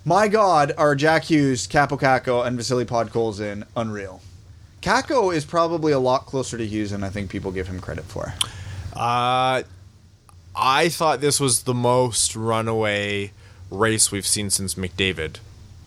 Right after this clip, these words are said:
Speaker 2: got drafted. Not that he was at McDavid's le-, he's at McDavid's le-, level, but it was like Hughes in a tier of his own. But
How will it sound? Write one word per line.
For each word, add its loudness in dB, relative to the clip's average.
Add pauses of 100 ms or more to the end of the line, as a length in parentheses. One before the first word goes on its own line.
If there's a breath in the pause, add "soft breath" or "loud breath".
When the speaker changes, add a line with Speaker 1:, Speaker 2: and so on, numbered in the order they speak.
(100)
Speaker 2:
got -6
drafted. -8
Not 2
that 4
he -2
was 2
at 2
McDavid's -4
le-, 0 (140)
he's -6
at -2
McDavid's -2
le-, 2
level, 0
but 0
it 2
was 0
like -2
Hughes -2
in 0
a -6
tier 2
of 0
his -2
own. -2
But 2